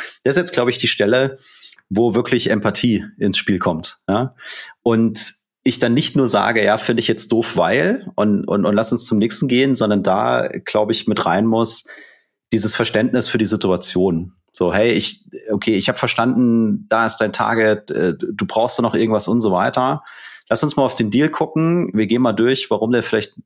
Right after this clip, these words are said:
weniger sinnvoll ist, aber lass uns gleichzeitig doch mal in deine restliche Pipeline zusammenschauen.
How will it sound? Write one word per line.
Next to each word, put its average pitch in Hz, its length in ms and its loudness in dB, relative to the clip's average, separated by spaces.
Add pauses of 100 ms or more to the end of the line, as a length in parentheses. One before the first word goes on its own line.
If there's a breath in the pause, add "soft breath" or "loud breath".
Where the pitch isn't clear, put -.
(140)
weniger 117 340 2
sinnvoll 127 380 0
ist, 135 160 0
aber 107 120 2
lass 117 160 0
uns 135 180 -2
gleichzeitig 120 680 0
doch - 200 -4
mal 101 320 0 (200)
in 104 140 0
deine 104 260 2
restliche - 380 -2
Pipeline 90 480 -2
zusammenschauen. 87 880 0